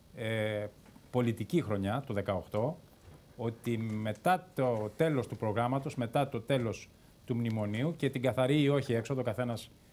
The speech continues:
δίνει τη δική του, τη δική του θέση και τη δική του ερμηνεία, ο κύριος Τσίπρας θα προσπαθήσει να πείσει τους δανειστές μας να πάει παρακάτω. Ευχαριστώ πάρα πολύ, Σοφία. Να πάνε παρακάτω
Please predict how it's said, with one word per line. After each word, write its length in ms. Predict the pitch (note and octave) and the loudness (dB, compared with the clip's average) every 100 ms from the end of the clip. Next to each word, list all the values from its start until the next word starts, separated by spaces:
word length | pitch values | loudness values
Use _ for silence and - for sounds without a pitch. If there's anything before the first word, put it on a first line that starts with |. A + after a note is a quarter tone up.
| - | -14
δίνει 320 | G#2 C3 B2+ | -2 2 2
τη 100 | A#2 | 0
δική 200 | A2 A#2 | 0 0
του, 440 | B2 G#2+ G2+ G2 F#2 F#2 G#2+ - | 0 0 0 -2 -4 -8 -10 -6
τη 80 | |
δική 220 | G#2 G2+ B2+ | -4 -4 -4
του 120 | G#2 | -2
θέση 180 | A#2+ A#2 | -4 -2
και 80 | |
τη 80 | G#2+ | -4
δική 220 | G2+ G#2 | -2 -2
του 80 | A2 | -2
ερμηνεία, 480 | G2 F#2 G2 C3 F3+ - - - - | -2 -2 -2 -2 -4 -10 -20 -20 -12
ο 80 | - | -8
κύριος 280 | A#2 F3 F3 | 0 0 0
Τσίπρας 500 | - D#3 D#3+ F#3+ - - | 0 0 2 0 -2 -4
θα 80 | |
προσπαθήσει 560 | B2+ B2 C3 A#2 F#3 D#3+ | -2 -2 0 2 0 2
να 120 | C#3 | 0
πείσει 480 | B2+ G3 F#3 - D#2+ - - - - - | 2 0 0 -4 -10 -12 -20 -20 -20 -6
τους 140 | C3 A#2+ | -2 2
δανειστές 480 | B2 A2 - B2 | 2 0 0 0
μας 360 | A2 F3 - - - - - - - - - - - - | 2 0 -2 -12 -20 -20 -20 -20 -20 -20 -20 -20 -12 -6
να 200 | B2 C#3 | 0 2
πάει 300 | C3+ F3 G#3 | 4 2 2
παρακάτω. 640 | F#3+ D#3+ C#3 C3+ D#3 D3+ | 2 2 2 2 2 2
Ευχαριστώ 420 | F#3+ - C#3+ - E3 | -2 0 0 0 -2
πάρα 280 | E3+ E3 | 2 2
πολύ, 180 | C#3+ D3 | 2 0
Σοφία. 420 | D3+ C3 C#3 F#2 - - - - | -2 -2 -2 -4 -6 -18 -18 -2
Να 160 | C3+ | 0
πάνε 320 | C#3 F3 G3 G3 | 4 2 2 2
παρακάτω 840 | F3+ D#3 C3+ F3 E3+ D#3+ D#3+ G#3 | 4 2 2 2 2 2 0 0